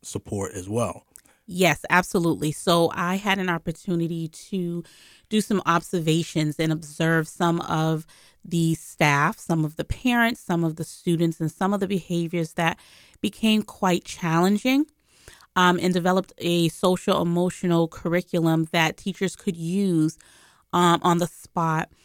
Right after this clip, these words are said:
Speaker 2: to support children and also educate families and parents on how to support their children on the outside of the classroom,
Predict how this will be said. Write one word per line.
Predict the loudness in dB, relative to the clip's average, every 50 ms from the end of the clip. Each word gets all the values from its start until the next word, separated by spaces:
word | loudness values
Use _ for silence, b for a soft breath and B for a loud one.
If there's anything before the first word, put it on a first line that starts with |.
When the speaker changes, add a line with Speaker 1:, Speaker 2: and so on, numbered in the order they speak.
| b b b b b
Speaker 2:
to | -2 0 0
support | 2 0 -2 -2 0 2 2 2 0
children | -2 -4 0 2 2 2 2 0 0 -2 -2 -2
and | -2 -4 -2 0
also | 0 -2 0 0 -2 -2 -2
educate | -2 -4 -4 -6 -8 -8 -4 -4 -4 -4 -4 _ _ _ _ _
families | 0 2 2 4 4 4 2 2 0 -2 -2
and | -2 -2 -2
parents | -4 -6 -6 -4 -2 0 0 0 0 -2
on | -4 -6 -6
how | -4 -2 -2 -2
to | -2
support | -2 -4 -8 -6 -4 -4 -4 -2
their | -2 -4 -4
children | -4 -4 -2 -2 -2 -2 -2 -4 -6 B B B B B -2
on | 2 2
the | 2 4 6
outside | 6 6 6 4 2 0 0 0 0
of | 0
the | -2 -4
classroom, | -6 -4 -2 -2 0 0 -2 -6 -8 -6 -4 -4 -4 -6